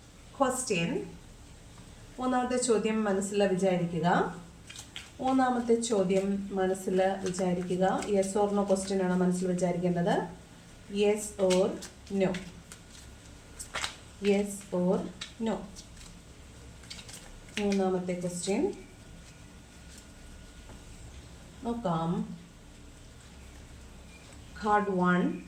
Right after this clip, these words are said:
ഞാൻ നോക്കിയിട്ടില്ല. And card ടു. കാർഡ് വൺ and card ടു. മൂന്നാമത്തെ ചോദ്യം മനസ്സിൽ വിചാരിച്ചു എന്ന് വിചാരിക്കുന്നു.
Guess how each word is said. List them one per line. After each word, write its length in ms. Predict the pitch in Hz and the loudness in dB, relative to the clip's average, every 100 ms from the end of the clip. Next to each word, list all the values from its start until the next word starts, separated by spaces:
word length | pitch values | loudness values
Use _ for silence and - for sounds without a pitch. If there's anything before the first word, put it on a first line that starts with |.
| - | -4
ഞാൻ 320 | 202 196 196 | 0 2 2
നോക്കിയിട്ടില്ല. 680 | 202 190 196 180 175 330 - - - - - - - - - 196 | 0 0 0 2 2 0 -4 -12 -20 -20 -20 -20 -20 -16 -2 2
And 140 | 202 196 | 2 2
card 220 | 196 180 190 - - - - | 2 4 2 -4 -16 -16 -4
ടു. 120 | 254 170 - - - - - - - - - - - - - - - | -2 -2 -4 -16 -20 -20 -20 -20 -20 -20 -20 -18 -18 -18 -18 -12 0
കാർഡ് 240 | 202 196 196 | 4 4 4
വൺ 100 | 196 | 2
and 320 | 220 202 185 180 | 2 0 0 0
card 200 | 190 220 254 - - - - | 0 0 -2 -12 -18 -10 -2
ടു. 160 | 202 - - - - - - - - - - - | -2 -2 -14 -18 -18 -18 -18 -18 -20 -20 -20 -8
മൂന്നാമത്തെ 420 | 208 202 202 196 | 0 2 4 4
ചോദ്യം 480 | 202 - 196 190 208 | 0 0 0 2 2
മനസ്സിൽ 440 | 196 196 196 202 208 214 | 2 0 2 2 2 0
വിചാരിച്ചു 640 | 196 185 185 180 180 - 196 | -4 0 2 2 0 0 2
എന്ന് 160 | 196 | 2
വിചാരിക്കുന്നു. 680 | 190 185 175 175 190 320 - | 4 2 2 2 2 2 -2